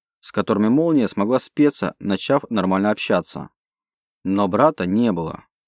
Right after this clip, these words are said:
Он не подходил? Алиса даже не называла имени, но её подругам и так было понятно, о ком именно идёт речь. «Нет»,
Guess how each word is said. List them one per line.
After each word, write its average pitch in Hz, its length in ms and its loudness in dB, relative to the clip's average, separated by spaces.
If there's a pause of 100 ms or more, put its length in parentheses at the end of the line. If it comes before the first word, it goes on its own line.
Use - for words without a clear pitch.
(220)
Он 110 220 0
не 120 100 2
подходил? 143 600 0 (420)
Алиса 110 420 2
даже 101 180 2
не 120 100 2
называла 135 460 2
имени, 92 540 -2 (200)
но 101 120 2
её 107 160 4
подругам 123 440 0
и 120 120 -4
так 165 200 -2
было 95 140 0
понятно, 123 440 0
о 90 120 -6
ком 139 220 0
именно 120 360 0
идёт 95 340 -4
речь. 90 380 -4 (800)
«Нет», 98 500 -2